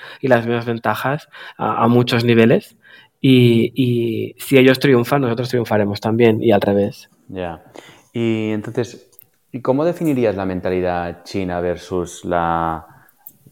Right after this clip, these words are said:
Speaker 2: pues, la europea que todos conocemos más, alemana, has mencionado, o incluso la coreana?
Speaker 1: Hmm.
Speaker 2: En Nio, a nivel actitudinal, mentalidad, ¿qué, qué ves? ¿Qué nos puedes contar?
Speaker 1: No, bueno, pues esto sí. Si yo pensaba que, que los coreanos iban rápido,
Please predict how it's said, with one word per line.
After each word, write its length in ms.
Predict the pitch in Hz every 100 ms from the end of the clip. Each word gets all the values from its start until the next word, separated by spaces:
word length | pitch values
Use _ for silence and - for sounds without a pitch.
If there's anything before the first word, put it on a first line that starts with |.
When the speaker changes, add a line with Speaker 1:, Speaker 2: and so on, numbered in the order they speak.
| _
Speaker 2:
pues, 160 | - 80
la 160 | 78 78
europea 540 | 80 80 80 92 87
que 80 | 85
todos 200 | 87 82
conocemos 520 | 87 85 82 78 76
más, 320 | 85 87 82
alemana, 460 | 80 76 80 85 85
has 100 | 80
mencionado, 580 | 78 - 80 87 85 82
o 60 |
incluso 320 | 80 - 82
la 140 | 82 80
coreana? 580 | - 80 82 85 82 - _ _ -
Speaker 1:
Hmm. 60 | 131
Speaker 2:
En 120 | 98 98
Nio, 400 | 107 123 151 143
a 80 |
nivel 560 | 95 92 92 95 95 92
actitudinal, 800 | 90 _ - 98 90 87 92 92
mentalidad, 640 | 92 87 87 87 92 92 95 - _ _ _ -
¿qué, 420 | 98 90 90 104 _ _
qué 140 | - 98
ves? 200 | 87 85
¿Qué 120 | 95
nos 80 | 92
puedes 200 | 104 95
contar? 460 | 92 82 76 - _ _ _ _ _ - - - -
Speaker 1:
No, 160 | 160
bueno, 220 | 156 156
pues 160 | 170 113
esto 260 | 127 127 123
sí. 220 | - 110
Si 160 | -
yo 160 | 139 143
pensaba 540 | 143 139 143 135 131
que, 420 | - 127 120 - -
que 120 | -
los 160 | 123 117
coreanos 480 | - 117 117 117 113
iban 240 | 117 113
rápido, 520 | 123 127 135 143 151